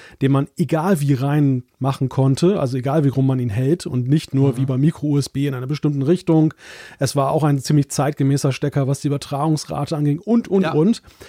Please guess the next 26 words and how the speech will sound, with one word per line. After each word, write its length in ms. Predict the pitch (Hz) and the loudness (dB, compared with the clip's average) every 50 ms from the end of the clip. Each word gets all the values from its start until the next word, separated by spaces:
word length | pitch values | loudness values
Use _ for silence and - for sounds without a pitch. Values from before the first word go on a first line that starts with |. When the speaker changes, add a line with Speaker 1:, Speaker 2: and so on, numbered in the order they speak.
| - - - | -20 -10 -4
Speaker 1:
Und 160 | - 156 156 | -2 -2 0
da 120 | 165 151 151 | 0 0 0
war 120 | 175 190 | 2 0
es 80 | 202 202 | 0 0
einfach 320 | 185 185 190 - 196 170 | 0 -2 0 0 0 0
so, 160 | 139 156 185 | 2 2 2
dass 260 | 196 190 170 170 - | 2 2 0 0 -2
da 180 | - 175 151 156 | -2 -2 -2 -2
Apple 580 | 170 - 190 - - 233 214 190 175 180 - - _ _ _ _ - | -2 -4 -6 -4 -2 0 0 2 0 0 -4 -10 _ _ _ _ -2
mit 160 | 151 151 - | -2 0 0
Blick 200 | 180 226 240 - | 0 -2 0 0
auf 120 | 202 202 | -2 0
die 120 | - 202 185 | 0 0 -2
Zukunft 600 | - - 294 277 - - 170 139 131 - - - | 0 0 0 0 0 0 0 0 0 -2 -6 -4
überzeugen 560 | 165 170 170 - - 165 165 196 214 220 196 | -2 -2 0 0 0 0 0 0 0 0 0
konnte, 420 | - 190 180 185 185 196 185 185 180 - - - - - - | 0 2 2 2 2 2 2 0 0 -4 -12 -20 -20 -14 -6
dass 160 | - 147 - | -4 -4 -2
das, 240 | - 156 175 170 - | 0 0 0 2 2
was 220 | 170 160 156 - - | 2 0 0 0 -2
die 360 | 147 135 139 - - 131 135 | -2 -2 -2 -4 -4 -6 -6
E 40 | - | -2
U, 240 | 185 214 233 233 | 0 2 4 4
die, 240 | 190 160 151 147 143 | 4 2 0 0 0
die 140 | 127 131 131 | -2 -2 -4
Regulatorik 760 | 127 143 143 139 131 127 120 - - 226 247 220 202 185 - | -2 -2 0 0 -2 -2 -2 -2 0 0 0 2 0 -2 -2
vorhat, 480 | - - 180 170 151 156 156 156 - | -2 0 0 2 2 2 0 -2 -4